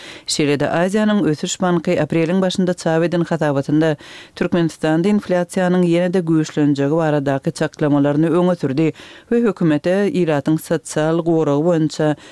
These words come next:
programmalaryny gaýtadan seretmegi maslahat berdi. Aziýanyň ösüş bankynyň iki müň on dokuzunjy ýylda regionda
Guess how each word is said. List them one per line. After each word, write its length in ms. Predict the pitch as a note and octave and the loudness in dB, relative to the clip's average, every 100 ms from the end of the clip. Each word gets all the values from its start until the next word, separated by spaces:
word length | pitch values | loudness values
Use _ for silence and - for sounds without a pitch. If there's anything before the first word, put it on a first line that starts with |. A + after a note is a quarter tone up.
| - - | -18 -4
programmalaryny 800 | E3+ D3 D#3 E3 D3+ C#3+ D3 C#3+ | -2 0 0 2 0 2 2 0
gaýtadan 460 | D3 D3 C3+ C#3+ | 0 -2 0 0
seretmegi 460 | - D3 C#3 C#3+ C#3 | 0 -2 0 0 2
maslahat 500 | D3 D#3+ C#3+ D3 - | 0 -2 -4 -4 -2
berdi. 320 | D3+ C3+ E3 - - - - | -2 0 -2 -2 -14 -12 -2
Aziýanyň 460 | D#3+ D3 D3+ D3+ D3+ | 0 2 2 2 0
ösüş 300 | D3+ E3+ - | -2 -4 -2
bankynyň 420 | D3+ D3 D3+ D3+ - | 0 0 0 0 -2
iki 140 | - | -2
müň 160 | F3 D#3+ | 0 2
on 120 | D#3+ | 2
dokuzunjy 580 | C#3+ - D#3 D3 D3 E3 | -2 -2 0 2 2 2
ýylda 280 | D#3 C#3+ C#3+ | 0 0 0
regionda 580 | D3 C#3+ C#3+ C#3 D3 | 0 2 2 2 2